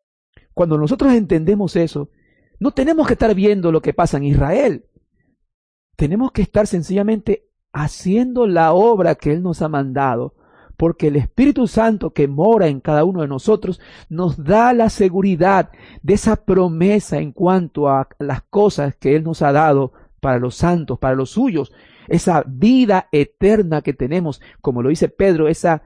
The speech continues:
herencia incorruptible que no va a ser cambiada, que ha sido regalada por gracia a su pueblo escogido. El pueblo de Dios, como hemos visto, es uno solo, y hemos sido,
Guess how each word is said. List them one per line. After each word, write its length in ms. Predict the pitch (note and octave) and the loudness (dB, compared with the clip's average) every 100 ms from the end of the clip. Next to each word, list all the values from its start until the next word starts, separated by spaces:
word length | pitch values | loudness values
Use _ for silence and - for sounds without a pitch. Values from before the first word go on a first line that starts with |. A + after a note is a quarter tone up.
| _ _ | _ _
herencia 840 | D3 C#3+ G#3 A#3 F#3+ D#3+ C#3 G#2 - _ | 2 4 4 2 0 0 0 -2 -12 _
incorruptible 1080 | F3 G3 E3+ G3 D#3 D#3+ - A3 A#3 C#3 B2+ | -2 -2 -2 -2 0 -4 0 2 2 0 -2
que 160 | - E3+ | -2 0
no 160 | G#3+ | 0
va 80 | A3+ | 0
a 40 | |
ser 220 | - A#3 - | 0 0 0
cambiada, 580 | G3 F3 A3+ A#3 D#3+ | -2 2 2 2 0
que 140 | - F3 | 0 -4
ha 60 | |
sido 400 | - G#3 A3 A3+ - - - | -2 0 2 0 -2 -16 -4
regalada 720 | - F#3+ F3 E3 G3+ A#3+ - | 0 2 2 2 4 2 2
por 240 | G#3+ F#3+ E3+ | 0 2 2
gracia 440 | G#3 A#3+ - F3 | 2 2 0 -2
a 40 | |
su 180 | - D#3+ | 0 0
pueblo 300 | G3 A3 F#3 | 2 2 2
escogido. 580 | - C#3+ D3 D#3 A#2 D2 _ _ _ _ _ _ _ _ - | 0 -2 0 -2 -4 -8 _ _ _ _ _ _ _ _ -2
El 160 | E3+ E3 | 0 2
pueblo 260 | A3+ A#3+ | 2 4
de 100 | A3 | 2
Dios, 380 | G3+ A3 G#3+ - | 2 2 2 0
como 200 | F#3+ F#3 | -2 0
hemos 180 | F#3 E3 | 0 2
visto, 240 | G#3+ - | 2 0
es 100 | F3 | -2
uno 140 | G#3+ G#3 | 0 0
solo, 520 | A3+ A3+ E3+ B2+ - _ _ _ _ - | 2 2 2 -2 -12 _ _ _ _ -2
y 140 | E3+ | 0
hemos 240 | G#3 G#3 | 2 0
sido, 500 | - A3+ A#3+ A3+ G3 | 0 2 4 2 0